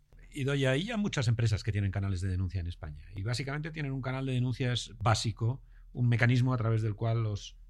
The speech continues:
empleados en general pueden transmitir algún tipo de información. La ley lo que dice es que el canal de denuncias está superado y lo que se debe implementar es un sistema completo, sistema interno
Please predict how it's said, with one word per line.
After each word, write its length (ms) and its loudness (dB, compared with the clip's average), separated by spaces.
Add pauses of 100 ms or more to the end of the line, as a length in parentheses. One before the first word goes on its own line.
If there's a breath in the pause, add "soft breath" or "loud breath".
(140)
empleados 540 0
en 60 4
general 400 0
pueden 360 -4
transmitir 460 -4
algún 200 -4
tipo 180 -4
de 60 0
información. 500 -2 (360 loud breath)
La 180 0
ley 200 6
lo 100 0
que 60 -2
dice 240 0
es 100 -2
que 120 -4
el 100 0
canal 240 0
de 80 0
denuncias 320 0
está 140 -4
superado 440 -2
y 60 -4
lo 140 -6
que 80 -10
se 100 -4
debe 160 -2
implementar 540 -2
es 80 -6
un 100 0
sistema 640 -4 (100)
completo, 540 -8
sistema 640 -8
interno 600 -6